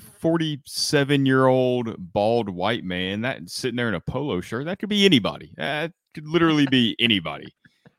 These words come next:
Speaker 1: Uh, but it turns out it was Jeremy Pruitt. His name is, is, is on the, uh, is on the website on the results. He finished twenty-third, I believe, a couple
Speaker 2: Wow.
Speaker 1: thousand dollars in winnings. Pretty, pretty good showing for somebody that doesn't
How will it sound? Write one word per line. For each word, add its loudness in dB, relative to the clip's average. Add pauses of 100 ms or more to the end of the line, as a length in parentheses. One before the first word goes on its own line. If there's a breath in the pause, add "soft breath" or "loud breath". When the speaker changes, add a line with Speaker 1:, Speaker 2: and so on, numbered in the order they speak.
(180)
Speaker 1:
Uh, -8
but -6
it -2
turns -2
out 4
it 2
was 2
Jeremy 2
Pruitt. -2
His -6
name -2
is, -6
is, -12
is -12
on -4
the, -6
uh, -8 (180)
is -16
on -8
the -10
website -8
on -10
the -12
results. -12
He -14
finished -12
twenty-third, -8
I -6
believe, -8
a -20
couple -12
Speaker 2:
Wow. -8
Speaker 1:
thousand -4
dollars -4
in -2
winnings. -2 (120)
Pretty, -4 (440)
pretty -4
good 2
showing 4
for 0
somebody 0
that -10
doesn't -2